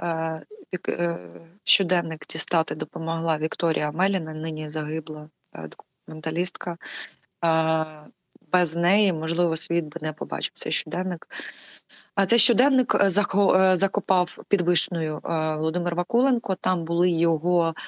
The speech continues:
е, міркування про те, що відбувається в окупації, і він сказав батькові:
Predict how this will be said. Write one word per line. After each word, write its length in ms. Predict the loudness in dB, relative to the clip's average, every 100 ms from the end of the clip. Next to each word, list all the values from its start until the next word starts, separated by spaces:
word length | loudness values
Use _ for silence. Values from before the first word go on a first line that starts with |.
| -12 -14 -18 _
е, 320 | -2 2 0
міркування 580 | 2 -2 0 0 2 0
про 140 | -4 -2
те, 140 | 0
що 200 | 2 0
відбувається 520 | -4 0 0 0 -2
в 40 | -4
окупації, 600 | -6 0 0 0 -6 -4
і 40 |
він 140 | -4
сказав 340 | -2 -2 0 -2
батькові: 680 | 2 0 0 -4 -4 -2 -2